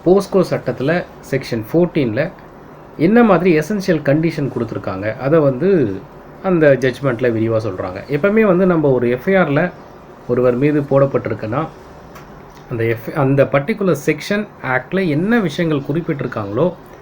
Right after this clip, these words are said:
அந்த குற்றத்தை அந்த பர்சன் வந்து செஞ்சிருக்கணும். அப்படி செஞ்சிருந்தா தான் அந்த பர்டிகுலர் செக்ஷன் மேட் அவுட் ஆகும். நீதிமன்றத்துல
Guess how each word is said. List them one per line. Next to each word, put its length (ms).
அந்த 180
குற்றத்தை 480
அந்த 200
பர்சன் 240
வந்து 280
செஞ்சிருக்கணும். 640
அப்படி 320
செஞ்சிருந்தா 380
தான் 180
அந்த 600
பர்டிகுலர் 400
செக்ஷன் 360
மேட் 140
அவுட் 200
ஆகும். 360
நீதிமன்றத்துல 840